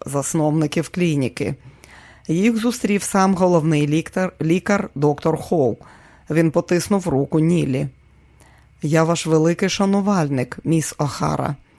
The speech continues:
Нілі відповіла слабкою усмішкою.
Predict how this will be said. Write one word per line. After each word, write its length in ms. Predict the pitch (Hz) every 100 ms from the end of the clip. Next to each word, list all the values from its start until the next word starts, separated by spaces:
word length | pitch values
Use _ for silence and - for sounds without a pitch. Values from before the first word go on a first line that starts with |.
| - - - _ -
Нілі 340 | 175 180 208
відповіла 640 | 208 - 156 147 151 156
слабкою 560 | 151 160 151 - 151 156
усмішкою. 920 | - 160 147 - 110 - - 139 143